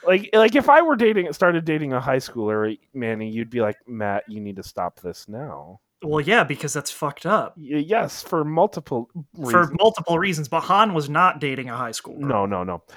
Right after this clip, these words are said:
Speaker 1: Uh, but he was engaging and hanging out, but as it turns out, they were more business partners that Han was just taking advantage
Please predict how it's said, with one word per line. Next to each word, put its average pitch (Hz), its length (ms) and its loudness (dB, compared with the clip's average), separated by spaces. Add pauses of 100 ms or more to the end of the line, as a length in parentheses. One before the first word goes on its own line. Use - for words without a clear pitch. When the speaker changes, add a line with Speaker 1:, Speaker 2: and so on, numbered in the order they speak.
(340)
Speaker 1:
Uh, 165 200 2
but 147 200 -2
he 160 100 0
was 147 240 2
engaging 139 600 -2
and 113 100 -6
hanging 113 480 -6
out, 131 320 4
but 135 100 -2
as 127 160 2
it 123 120 -6
turns 117 260 -6
out, 101 300 2
they 107 80 0
were 104 180 -4
more 104 240 -4
business 98 400 -6
partners 95 480 -8
that 90 160 -6
Han 87 300 -8
was 82 160 -12
just - 160 -16
taking 82 320 -10
advantage - 480 -16